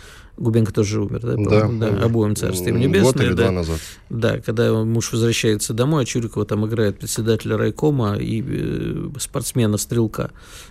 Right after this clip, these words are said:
Speaker 1: И вот он приходит, и она смотрит телевизор, говорит: «Они убили Альенде, пойду постреляю». Ну, вот, я не знаю, может быть, действительно нам там Алексей Чадаев потом объяснит, как, э,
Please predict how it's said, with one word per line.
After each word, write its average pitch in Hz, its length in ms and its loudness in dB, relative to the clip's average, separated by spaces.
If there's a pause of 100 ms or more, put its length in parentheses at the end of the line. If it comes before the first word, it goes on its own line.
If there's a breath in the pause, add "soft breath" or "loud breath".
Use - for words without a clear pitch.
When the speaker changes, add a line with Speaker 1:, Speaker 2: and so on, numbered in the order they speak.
(120 loud breath)
Speaker 1:
И - 40 -4
вот 110 160 2
он 110 140 2
приходит, 123 440 2
и 110 40 0
она 113 140 0
смотрит - 400 -4
телевизор, 117 380 -2
говорит: 107 160 -6
«Они 113 180 4
убили 110 400 4
Альенде, 107 500 2
пойду 113 340 -2
постреляю». - 920 -4 (400 loud breath)
Ну, 143 160 8
вот, 160 300 4
я 139 200 4
не 143 180 2
знаю, 156 240 2
может 120 220 0
быть, 123 140 -2
действительно 165 460 0
нам 107 220 2
там 110 180 -4
Алексей 107 300 -2
Чадаев 120 480 2
потом 110 380 -2
объяснит, 120 520 -2
как, 117 360 -2
э, 113 260 2